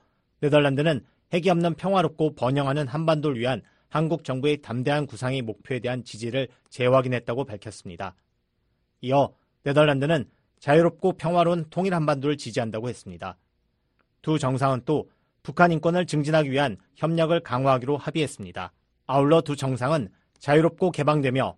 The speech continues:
포용적인 인도 태평양 지역의 중요성을 강조하고 각국의 인도 태평양 전략 관련 협력을 강화하기로 했습니다. 윤 대통령은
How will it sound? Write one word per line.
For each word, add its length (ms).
포용적인 580
인도 300
태평양 460
지역의 300
중요성을 500
강조하고 600
각국의 380
인도 220
태평양 480
전략 340
관련 320
협력을 420
강화하기로 540
했습니다. 480
윤 80
대통령은 560